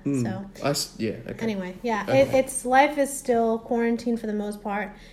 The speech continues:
Speaker 2: People are obviously still dying and getting infected with it, but I think we are,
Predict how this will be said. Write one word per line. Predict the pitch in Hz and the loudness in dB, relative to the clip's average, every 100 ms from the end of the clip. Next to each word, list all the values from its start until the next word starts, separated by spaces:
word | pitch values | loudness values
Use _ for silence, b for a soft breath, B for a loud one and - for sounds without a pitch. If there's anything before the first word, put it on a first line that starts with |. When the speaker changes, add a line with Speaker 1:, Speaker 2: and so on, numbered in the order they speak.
| B | B
Speaker 2:
People | - 233 240 | -4 0 0
are | 220 | 0
obviously | 220 240 240 240 220 | 2 2 0 0 -2
still | 226 208 | -2 -2
dying | 202 196 202 202 | 0 0 -2 -2
and | |
getting | 208 202 | -4 -2
infected | 196 196 220 - 202 | -2 -2 -4 -6 -6
with | 196 190 | -6 -6
it, | 202 208 | -6 -2
but | 208 | -2
I | |
think | 202 254 277 - B B B B | 2 2 2 -2 B B B B
we | 247 240 233 233 233 233 240 | 0 2 6 6 6 4 0
are, | 240 226 226 220 214 214 | 0 2 2 2 0 -2